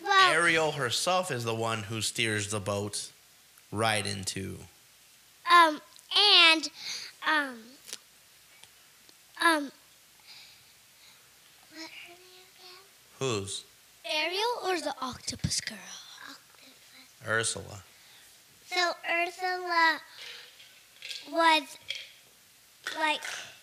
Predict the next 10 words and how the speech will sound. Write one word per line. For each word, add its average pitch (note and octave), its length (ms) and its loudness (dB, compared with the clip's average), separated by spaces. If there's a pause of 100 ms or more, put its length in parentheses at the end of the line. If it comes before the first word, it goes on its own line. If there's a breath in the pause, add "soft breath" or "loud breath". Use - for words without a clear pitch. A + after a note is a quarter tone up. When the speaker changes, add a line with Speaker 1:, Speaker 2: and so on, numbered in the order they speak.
(500)
Speaker 1:
too F4+ 320 0 (340)
late. E4+ 360 0 (480 loud breath)
No, D4+ 200 -8 (600)
like, C#4+ 200 -8 (720)
Ma-, E4+ 200 -4 (680)
Ariel F4+ 500 -2
was D4+ 180 -10
too D#4+ 180 -8 (100)
late E4+ 320 -4
because, D#4 400 -10